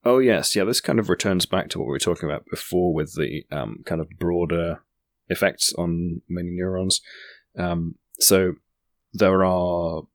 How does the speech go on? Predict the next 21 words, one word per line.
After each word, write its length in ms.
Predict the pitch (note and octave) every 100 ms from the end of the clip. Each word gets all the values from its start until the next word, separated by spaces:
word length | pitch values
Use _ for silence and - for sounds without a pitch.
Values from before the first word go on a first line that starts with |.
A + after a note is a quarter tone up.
| - -
devices 360 | G#2+ G#2 -
called 300 | - F#2 F2
deep 220 | G2 D#2+
brain 480 | F#2 F2+ F2 F2 F2 -
stimulation 720 | - F#2+ E2+ E2+ F2+ D2 D2 - _ -
things, 260 | D2+ D2+
which 140 | - -
is 60 |
face-, 260 | - - - - - - - - _ - - _ -
more 240 | G#2+ G2
or 40 | E2+
less, 380 | F2+ - - _ -
uh, 120 | E2+ -
someone 340 | - F2 E2 D2+ _ -
sticks 300 | - F#2+ -
an 80 | E2+
electrical 420 | F#2 - D#2+ C#2+
wire, 360 | D#2 D2 C#2 - - -
very 220 | E2 D#2+
fine 320 | - F#2+ E2+
one, 320 | D#2+ D#2 D2